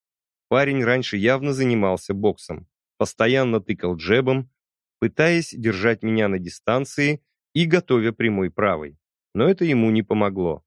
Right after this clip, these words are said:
Разобравшись в тактике соперника, высоко поднял предплечье к голове, пошёл в клинч, рывком зашёл за руку, оказавшись сзади, соединил ладони замком на его теле, подсел,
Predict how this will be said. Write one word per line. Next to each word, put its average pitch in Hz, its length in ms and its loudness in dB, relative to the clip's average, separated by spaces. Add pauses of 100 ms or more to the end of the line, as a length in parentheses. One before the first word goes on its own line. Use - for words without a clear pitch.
(240)
Разобравшись 123 840 0
в - 100 -20
тактике 98 420 -2
соперника, 131 840 -2 (340)
высоко 131 500 2
поднял 131 440 0
предплечье 107 680 -2
к 87 80 -8
голове, 87 520 0 (160)
пошёл 104 380 -2
в - 140 -16
клинч, 165 460 0 (320)
рывком 123 520 0
зашёл 92 380 -4
за 107 220 0
руку, 151 400 -4 (440)
оказавшись 120 600 0
сзади, 143 500 0 (260)
соединил 131 680 2
ладони 120 420 2
замком 107 520 0
на 98 40 2
его 87 260 0
теле, 151 420 0 (240)
подсел, 151 600 0